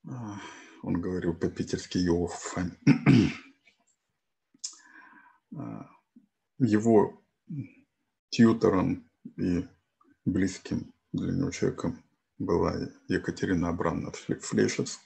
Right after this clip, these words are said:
Он всегда ей восхищался, и всегда о ней говорил, написал предисловие к ее сборнику в классиках.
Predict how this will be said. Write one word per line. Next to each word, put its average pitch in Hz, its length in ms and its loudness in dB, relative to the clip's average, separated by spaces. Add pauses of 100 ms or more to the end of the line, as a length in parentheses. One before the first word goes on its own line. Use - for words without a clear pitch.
(100)
Он - 520 -2
всегда - 300 -4
ей 104 100 0
восхищался, - 800 -6
и - 60 -8
всегда 95 400 -6
о 101 40 -6
ней 101 140 -2
говорил, 95 440 -2
написал - 480 -4
предисловие - 800 -2 (760)
к - 320 -10
ее 101 460 -2 (580)
сборнику 101 800 0
в - 80 -14
классиках. - 720 -4